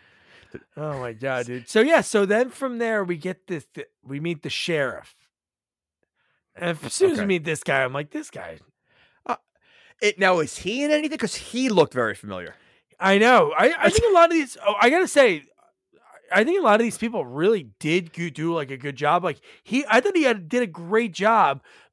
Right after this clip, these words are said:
Speaker 1: but I just guessed right away. I'm like, "This
Speaker 2: Uh,
Speaker 1: guy's a little
Speaker 2: uh,
Speaker 1: off."
Speaker 2: easily. I mean, you
Speaker 1: Yeah.
Speaker 2: know, he came in too hard, and, uh, clearly, like, there was something going on with that. Um, but he looked, he,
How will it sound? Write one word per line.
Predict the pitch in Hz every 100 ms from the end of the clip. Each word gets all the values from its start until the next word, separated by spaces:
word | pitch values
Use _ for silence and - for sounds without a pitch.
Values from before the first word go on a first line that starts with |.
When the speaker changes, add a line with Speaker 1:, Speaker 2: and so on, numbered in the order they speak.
| -
Speaker 1:
but | 208 214
I | 190
just | 196 202 - _ _
guessed | - 202 -
right | 202
away. | 196 208
I'm | 175
like, | 151 135 -
"This | 240
Speaker 2:
Uh, | 220
Speaker 1:
guy's | 185 190
a |
little | 190 202
Speaker 2:
uh, | 190
Speaker 1:
off." | 311 - 392 480 427
Speaker 2:
easily. | 311 226 170 123 127
I |
mean, | 208 247 214 - -
you | 247
Speaker 1:
Yeah. | 262
Speaker 2:
know, | 262
he | 202 - 294
came | - 311 320 285
in | 240
too | - 226 240
hard, | 180 175 175 190 196 _ _ _ -
and, | 180 175 170 160 165 -
uh, | 165 160
clearly, | - 202 208 202 170 143 131
like, | 135 131 120
there | 151
was | 139
something | - 147 - 127 113
going | 131 120 117
on | 117 120
with | 120
that. | 151 147 - - - -
Um, | 139 131 131 131
but | 185
he | 214
looked, | 226 220 175
he, | 160 185